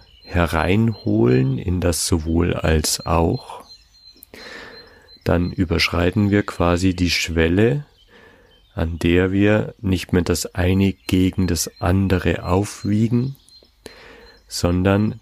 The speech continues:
die gleichzeitige Wahrheit unterschiedlicher Darstellungsformen annehmen und damit alles auf eine Ebene holen, in der ein grundsätzliches Ja dem Leben gegenüber ausgesprochen ist.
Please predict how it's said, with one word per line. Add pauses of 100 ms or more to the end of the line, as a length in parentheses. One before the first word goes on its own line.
(100)
die
gleichzeitige
Wahrheit (580)
unterschiedlicher
Darstellungsformen
annehmen (920)
und
damit
alles
auf
eine
Ebene
holen, (840)
in
der
ein
grundsätzliches
Ja (600)
dem
Leben
gegenüber
ausgesprochen
ist.